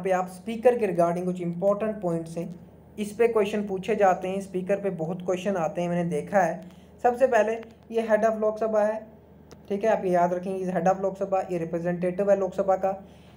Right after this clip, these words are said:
ये guardian and, you know, जितने भी powers and privilege हैं मेंबर्स को, उनका guardian होता है। And इसके साथ साथ ये principal spokesman है house का, and सारे parliamentary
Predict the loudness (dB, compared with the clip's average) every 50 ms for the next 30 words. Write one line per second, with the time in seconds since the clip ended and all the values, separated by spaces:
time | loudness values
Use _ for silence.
0 | -12 -6 -6 -2 2 4 6 6 6 6 4 0 -4 -6 -6 -8 -12 -12 -6 -2
1 | 0 0 0 -2 -6 -10 -16 -12 -8 -4 -2 -2 -2 -4 -4 -4 -4 -2 -2 -4
2 | -4 0 2 2 4 4 6 6 6 4 4 2 -4 -4 -4 -4 -2 0 0 2
3 | 2 0 0 -2 -2 -2 0 0 0 2 2 0 0 0 -4 -4 -2 0 0 0
4 | 0 2 2 0 0 0 0 0 0 0 0 0 0 0 2 2 0 -2 -4 -8
5 | -14 -18 -20 -20 -20 -12 -6 -2 -2 0 0 0 -2 -2 -2 -2 -2 -4 -10 -16
6 | -14 -8 -6 -6 -6 -6 -2 0 2 2 4 4 4 4 4 2 0 0 -4 -2
7 | -2 -6 -8 -6 -6 -6 -6 -6 -8 -8 -4 -4 -4 -4 -6 -10 -8 -2 0 2
8 | 2 2 0 -2 -4 -2 -2 0 0 2 2 2 2 2 2 0 0 0 -2 -8
9 | -6 -6 -6 -6 -6 -14 -20 -20 -20 -20 -12 -6 -4 -4 -2 0 2 4 4 6
10 | 6 4 2 2 2 2 2 2 2 0 0 0 -2 -2 -4